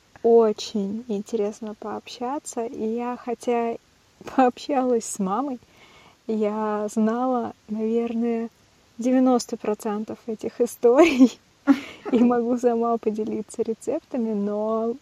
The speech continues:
мне было ужасно интересно, особенно вот эта часть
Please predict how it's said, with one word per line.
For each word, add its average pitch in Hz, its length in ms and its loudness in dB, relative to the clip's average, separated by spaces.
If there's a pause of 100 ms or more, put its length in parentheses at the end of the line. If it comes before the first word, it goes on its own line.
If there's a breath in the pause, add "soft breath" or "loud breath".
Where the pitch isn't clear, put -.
(120)
мне 226 380 0
было 226 340 -2
ужасно 214 520 -8
интересно, 220 760 -10
особенно 220 720 -6 (580 loud breath)
вот 214 180 -6
эта 208 480 -6
часть - 520 -12